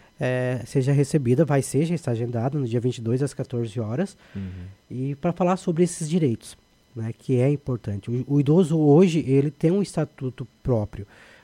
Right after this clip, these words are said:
Speaker 1: O idoso hoje, a, a, em, a, na sua grande maioria, pode ter um desconto, por exemplo,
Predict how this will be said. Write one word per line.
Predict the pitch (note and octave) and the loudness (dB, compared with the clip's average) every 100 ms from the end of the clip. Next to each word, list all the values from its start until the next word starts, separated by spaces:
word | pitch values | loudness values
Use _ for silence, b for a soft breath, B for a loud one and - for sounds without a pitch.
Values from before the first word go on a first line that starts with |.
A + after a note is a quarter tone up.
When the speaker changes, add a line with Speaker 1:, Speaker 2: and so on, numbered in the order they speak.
| B | B
Speaker 1:
O | B2 | -4
idoso | C3 D3 D3+ | -2 -2 0
hoje, | C#3 E3+ E3+ D#3 | 2 2 2 -2
a, | B2 A2 | -2 -6
a, | A#2+ | -6
em, | B2 B2+ B2 | -2 -2 -2
a, | B2+ G2+ | -4 -6
na | A#2 | -10
sua | - D3 | -6 -4
grande | D#3 C#3+ | -4 -2
maioria, | C#3+ C3+ A#2+ D3 F#3+ - B B B B - | 0 0 2 2 2 0 B B B B -2
pode | D3 G#3 E3+ | 2 2 2
ter | - D#3 | 0 2
um | D3 | 2
desconto, | C#3 A#2+ - - D3 D#3+ C3 | 0 -6 -8 2 4 4 0
por | - | -2
exemplo, | C3+ A2+ C#3 E3 E3+ | -2 2 2 2 0